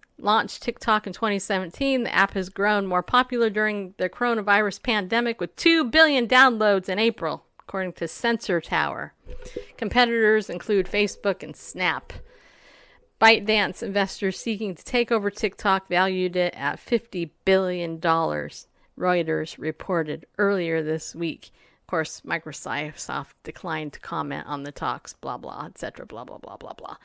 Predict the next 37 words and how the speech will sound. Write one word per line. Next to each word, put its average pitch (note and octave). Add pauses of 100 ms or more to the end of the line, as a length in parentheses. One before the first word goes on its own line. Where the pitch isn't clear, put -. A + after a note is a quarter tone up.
(680)
And A#3+
then C4
it G#3+
says A3
here, G#3
scrolling G3
down, F3+ (960)
earlier C#4+
this A3+
month, G3+
the -
Secretary G#3+
of F#3
State G3+
Mike F3+
Pompeo A#3
said F3+
the F3
U F3+
S F3+
was E3+
looking F3+
at D#3
banning A3+
TikTok G3+
as F3+
well F#3+
as E3+
other G#3+
Chinese G3+
social F#3
media F3
apps, D3
citing F3+
national F#3+
security F3+
concerns. D3+